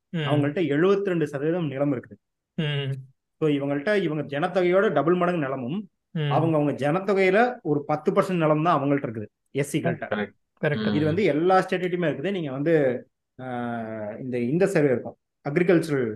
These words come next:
Speaker 2: சென்சஸ் இருக்கும், அதை
Speaker 1: ம்.
Speaker 2: எடுத்து பாருங்க,
Speaker 3: ம்.
Speaker 2: எஸ் சிகள்கிட்ட எவ்வளவு விளைநிலங்கள் இருக்குன்னு,
Speaker 1: ம்.
Speaker 2: எஸ் டிகள்கிட்ட
Speaker 3: ம்.
Speaker 2: எவ்வளவு இருக்கு அப்படின்றத பாருங்க.
Speaker 1: ம்.
Speaker 2: எல்லாமே வந்து severely underrepresented அப்படின்றதுதான். இதுல நீங்க ஒண்ணும் இல்ல, ஆர்டிகல் சிக்ஸ்டீன், ஃபிஃப்டீன்ல எல்லாம் ரிசர்வேஷனுக்கான கிளாஸ் இருக்கு இல்லையா?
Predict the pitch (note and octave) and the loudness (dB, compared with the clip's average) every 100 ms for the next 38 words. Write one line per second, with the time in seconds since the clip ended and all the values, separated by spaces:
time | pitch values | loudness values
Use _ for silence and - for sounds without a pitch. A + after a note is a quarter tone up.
0 | G#2+ _ C#3+ C#3+ A#2+ B2 A2 - - _ | -10 _ -4 -4 -4 -4 -4 -10 -14 _
1 | _ C#3 C#3 C#3+ B2+ A#2+ A#2 E3 C#3+ - | _ -2 2 4 4 6 6 4 2 0
2 | F3 D#3 C#3+ D#3 B2 D#3+ C3 C3 D3+ C#3 | 0 2 2 2 4 4 4 2 2 2
3 | B2+ A#2+ A2 A2 A#2 C#3+ G#3 - _ - | 0 -2 -4 -6 -2 0 -2 -6 _ -10
4 | C#3+ C3 C3+ B2 G3+ E3 D3+ C3 C3+ B2+ | -6 -2 -2 2 2 4 2 2 0 0
5 | B2 B2 B2 A#2 A2 A2+ G#2+ B2+ G3+ - | -2 -8 -6 -8 -6 -6 -4 -4 -4 -6
6 | _ _ C#3+ C#3+ F#3 F#3+ F#3+ E3 C3+ E3 | _ _ -4 2 2 4 4 2 2 0
7 | A#3+ - _ _ _ _ _ _ - - | -2 -8 _ _ _ _ _ _ -20 0
8 | A#3+ B3 B3+ G#3+ G#3 C#3+ C#3+ C#3 - A2 | 2 4 4 6 6 4 4 2 -2 -8
9 | A2+ A2+ A2+ _ - D#3+ C#3+ A#2 B2+ C3+ | -8 -8 -8 _ -6 -2 0 0 -4 -10
10 | D3+ D#3+ F#3 G3+ G3 D3+ A3+ A3+ _ _ | -4 0 2 2 2 0 -2 -6 _ _
11 | D3+ G#3 A3 C3+ F#3+ G#3+ A3+ F#3+ E3 F3+ | -2 2 2 2 0 -2 0 2 2 -4
12 | - - A3+ A3 G#3 F#3+ G3 G#3 F3 E3+ | -14 -6 -2 -2 -2 -4 -4 -4 -2 0
13 | E3 D3+ G#3 G3 D#3 D3 C#3 B2+ A#2 - | 0 0 0 0 -2 -6 -6 -6 -6 2
14 | D#3+ D#3+ - G#2+ G2 B2 A#2+ | 2 2 -4 -6 -4 0 -2